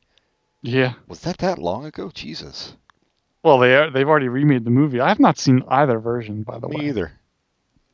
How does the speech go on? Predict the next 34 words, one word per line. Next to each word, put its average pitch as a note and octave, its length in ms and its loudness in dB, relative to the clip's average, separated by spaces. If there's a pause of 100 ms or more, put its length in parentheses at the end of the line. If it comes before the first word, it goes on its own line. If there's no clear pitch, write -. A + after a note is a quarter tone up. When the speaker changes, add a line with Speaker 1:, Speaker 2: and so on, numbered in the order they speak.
(320)
Speaker 1:
I've D#3 140 -4
heard F3 180 4
good F3 160 2
things D3 200 4
about B2 260 2
last C3 300 2
year's A#2 140 -2
version, A#2 360 0
but A#2 140 0
never, C3+ 420 6
ever B2+ 380 2
any B2 200 2
good A#2+ 140 -2
things A#2+ 180 0
about A2+ 160 -6
the B2 80 0
ninety-eight A#2 400 0
version. B2+ 400 -4 (320)
Speaker 2:
Oh, B2+ 240 -2
I G#2 120 2
did. D3 180 -2
S-, - 160 -10
I A#2 140 -2
saw C#3+ 180 -2
part C#3 380 -4
of F#2 340 -2
the F#2 120 -8
ninety-eight G2 440 -8
version F2+ 480 -12
when F#2 120 -16
I F2 100 -12
was F2 220 -16
in, F2 180 -16
uh, E2+ 240 -12